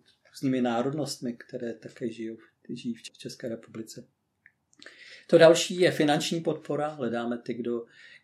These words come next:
kdo by s modlitbami připojili i podporovali zakládání sboru finančně. Je to, je to poměrně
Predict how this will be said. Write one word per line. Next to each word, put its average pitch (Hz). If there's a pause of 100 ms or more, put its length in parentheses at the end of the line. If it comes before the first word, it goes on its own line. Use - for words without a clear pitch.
(100)
kdo 117
by 120 (580)
s -
modlitbami 120
připojili 120
i 135 (180)
podporovali 120
zakládání 117
sboru 127
finančně. 120
Je 120
to, 123 (300)
je 110
to -
poměrně 120